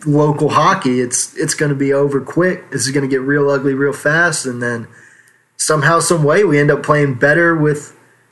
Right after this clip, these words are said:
David Ayres in net than we were before. So I, it was crazy. It was awesome to see, and we got a bunch of, you know, David Ayres content coming out throughout the playoffs and stuff too that happened.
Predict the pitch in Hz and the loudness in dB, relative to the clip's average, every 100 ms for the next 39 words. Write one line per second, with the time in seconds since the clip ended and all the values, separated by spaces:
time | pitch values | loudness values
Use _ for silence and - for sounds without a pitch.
0 | _ 151 165 165 165 170 151 170 202 127 | _ 2 4 4 4 4 4 2 2 2
1 | 113 - 131 131 131 139 139 127 156 185 | 0 -2 0 0 2 0 0 -2 -2 0
2 | 139 117 - 117 135 165 - - - - | 0 -2 -2 -2 -2 -4 -8 -20 -20 -20
3 | - - 214 - 180 208 220 226 202 135 | -4 2 2 4 4 4 4 2 2 4
4 | 156 175 - 160 - 160 170 180 175 123 | 2 2 0 0 0 0 2 2 2 -2
5 | 113 107 - _ _ _ _ _ 151 160 | -4 -12 -20 _ _ _ _ _ 0 2
6 | 175 160 156 165 156 165 151 147 131 127 | 2 2 2 2 2 2 4 2 0 -4
7 | - 147 143 131 127 135 - 160 156 147 | -2 2 2 2 0 0 0 2 2 2
8 | 147 147 - 147 147 147 147 143 139 - | 2 2 2 2 2 2 2 0 -2 -8
9 | - _ _ - 151 147 143 139 143 143 | -20 _ _ 0 2 2 2 2 0 2
10 | 147 147 135 143 135 131 - 123 - 131 | 2 -2 -2 0 0 -2 -2 -4 -4 -4
11 | - - 147 143 123 117 123 120 127 123 | -4 -2 0 0 0 0 -2 -2 -4 -6